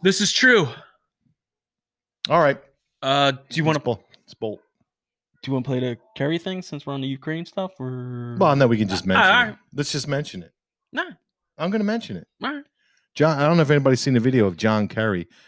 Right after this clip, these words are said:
Speaker 2: hoping that Putin keeps his environmentally safe war.
Speaker 1: <laughs> Keeps his emissions down on
Speaker 2: Yeah,
Speaker 1: his
Speaker 2: let's keep your emissions down. Let's use the low emission bombs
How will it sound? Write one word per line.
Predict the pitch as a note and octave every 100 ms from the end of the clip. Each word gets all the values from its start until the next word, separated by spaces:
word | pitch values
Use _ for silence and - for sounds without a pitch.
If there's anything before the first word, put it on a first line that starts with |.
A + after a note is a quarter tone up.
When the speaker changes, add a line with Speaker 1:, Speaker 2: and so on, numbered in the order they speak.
| _ _ _ _ _ _
Speaker 2:
hoping | - C#3+ D3+ D3 G#2+ F#2+ G#2 _ _
that | - G#2 _
Putin | - E3 E3 - F#2 - _ _ _ _
keeps | - A2+ -
his | G#2+ G2
environmentally | G2+ F#2 A2 A2 A2 G#2+ G#2+ G2+
safe | - A#2+ G#2+ -
war. | G2 A2+ G#2+ E2+ E2+ _
Speaker 1:
<laughs> | - _ _ - _ - _
Keeps | - C#3
his | C3+
emissions | A#2+ B2+ C3 A#2
down | G#2 G2+ F#2+
on | G2
Speaker 2:
Yeah, | D3
Speaker 1:
his | C3
Speaker 2:
let's | A2+ -
keep | - D3+
your | D#3
emissions | C#3+ C3+ - A#2+
down. | C3
Let's | A#2+ -
use | C3+ B2
the | B2+
low | A2+ A#2 C3
emission | C3 C3 C3+ D#3
bombs | C3+ C3 C#3 D3 D3+ -